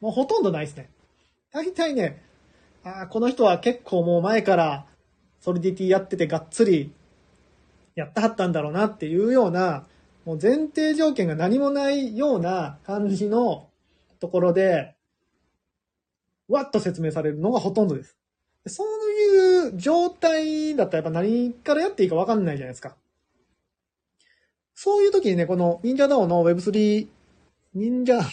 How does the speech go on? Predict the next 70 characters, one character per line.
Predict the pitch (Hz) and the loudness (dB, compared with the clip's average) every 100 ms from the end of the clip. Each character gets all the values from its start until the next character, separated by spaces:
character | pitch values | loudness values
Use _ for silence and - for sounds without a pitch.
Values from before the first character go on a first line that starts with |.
| - | -6
<laughs> | - 185 | 0 0
チ | 143 | 0
ャ | 165 233 | -2 0
ン | |
ネ | - | 6
ル | 226 | 6
名 | 160 | 6
ご | 143 | 0
め | 151 | 2
ん | |
ね。 | 214 - - - - | 2 0 -12 -20 -10
え | 170 | -4
ー、 | 165 | 2
忍 | 220 269 | 4 6
者 | 269 | 6
ダ | 262 262 | 8 10
オ | 247 | 12
ウ | |
ェ | 214 | 12
ブ | 233 | 10
ス | 240 247 | 2 2
リ | 240 233 | 4 4
ー | - - | 0 -4
エ | 202 | -2
ン | 214 | 0
ジ | 220 | 0
ニ | 226 220 | 2 4
ア | 214 220 - _ _ _ - | 2 0 -6 _ _ _ -10
育 | 190 | -8
成 | - 196 190 180 - _ _ _ | 4 6 6 4 -2 _ _ _
プ | 202 | 4
ロ | 190 | 4
ジ | 170 | 2
ェ | |
ク | - | -4
ト。 | 143 - _ _ _ _ _ _ _ _ _ _ _ _ _ _ | -16 -16 _ _ _ _ _ _ _ _ _ _ _ _ _ _
で、 | 180 339 262 - _ _ _ _ | -6 -2 -2 -4 _ _ _ _
質 | - - 240 | -20 -10 -4
問 | 240 233 | -2 0
す | |
る | 220 | -2
と | 220 | -2
ね、 | 180 151 156 _ | -2 -6 -12 _
あ | - 175 | -10 -6
の、 | 170 170 | -2 -2
皆 | 170 226 | -4 -4
さ | 233 | -4
ん | |
や | 196 | -4
っ | |
ぱ | 196 | -4
り | 190 175 | -4 -4
ダ | 190 254 | -4 -4
オ | 330 | -4
の | 339 | -6
メ | 349 | -6
ン | 359 254 | -4 0
バ | 190 | 2
ー | |
は | 160 160 | 2 0
皆 | 269 | -4
さ | 226 | -4
ん | |
優 | 185 - 359 | -4 -4 -10
し | - 359 233 151 | -10 -6 -4 -4
い | |
で | 135 | -8
す | - | -12
よ | 139 | -8
ね。 | 170 180 180 | -4 -4 -6